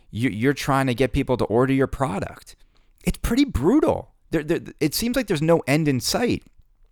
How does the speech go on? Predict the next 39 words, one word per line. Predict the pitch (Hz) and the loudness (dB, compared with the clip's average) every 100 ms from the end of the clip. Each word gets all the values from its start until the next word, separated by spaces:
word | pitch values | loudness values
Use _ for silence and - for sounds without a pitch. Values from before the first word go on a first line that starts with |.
| _ _ - | _ _ -2
And | 143 | 2
by | 151 | 4
the | 151 | 2
time | - 175 196 | 0 0 2
Willy | 190 175 | 4 4
Wonka | 139 202 262 - | 2 -2 -2 -2
is | - | -2
shipping, | - 139 135 151 151 - - - - - | 0 0 0 -2 -2 -8 -20 -20 -10 -2
that | 160 | 0
is | 180 | 0
right | 131 113 175 208 143 | -4 2 4 4 2
when | 156 156 | 0 2
we're | 143 | 2
gonna | 143 135 | 2 -2
see | - 139 | -2 -4
Jurassic | 110 120 120 135 120 | 0 0 0 -4 -6
World | 117 170 185 - | -2 0 0 -2
from | 117 | 0
Brian | 117 117 123 | 2 2 0
Eddy | 160 220 | 0 -2
ship. | 131 - 69 - _ _ - - - - - - | -2 -4 -4 -8 _ _ -20 -20 -20 -20 -10 -2
And | 139 | 0
I | |
think | 151 226 247 - _ | 0 -4 -8 -12 _
it, | 107 - - - - | -8 -8 -14 -18 -4
all | 139 180 | 2 6
of | 175 113 | 4 4
this, | 98 90 - - - _ - | 2 2 -4 -8 -12 _ -8
I, | 131 | -6
I | - 143 | 0 2
don't | 165 | 4
know | |
about | 156 123 | 6 6
you, | 98 101 80 82 | 4 0 0 -2
this | 135 | -2
is | 135 | 2
how | 120 | 2
I | 101 | 2
feel. | - 104 71 | 0 -2 -2